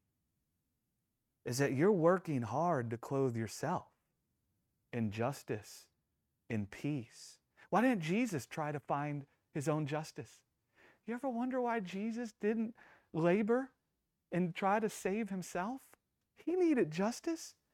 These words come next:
In fact, listen, we could take all of our injustices combined, and I am not flippant about your hurt.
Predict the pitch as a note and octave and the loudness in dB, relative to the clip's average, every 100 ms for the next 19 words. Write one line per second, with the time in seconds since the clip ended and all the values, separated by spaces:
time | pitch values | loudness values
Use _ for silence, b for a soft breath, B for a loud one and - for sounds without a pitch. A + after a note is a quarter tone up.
0 | - C#4 D4+ D#4 C#4 - _ _ _ _ | -6 -2 2 2 0 -8 _ _ _ _
1 | _ _ D#4+ - C4 D4 C#4 C4+ C4 B3+ | _ _ 0 2 4 4 4 2 6 6
2 | C4 A#3 A#3 A3+ F#3+ G#3 G#3 G#3+ - F#3 | 8 8 6 4 2 0 0 -2 -2 -2
3 | G3 E3+ E3+ C3+ A2 - _ _ F#3+ G3 | -2 0 0 -2 -6 -14 _ _ -4 0
4 | B3 A3+ F3+ F#3 G#3 A#3+ - _ _ _ | 2 2 4 4 4 2 -6 _ _ _
5 | _ _ _ _ _ A3 G#3+ C#3 A2+ - | _ _ _ _ _ 6 6 4 -2 -4
6 | - B2+ C3+ C#3 - C3 C3+ C3 - G#2 | -8 -2 2 4 2 2 2 2 -2 -4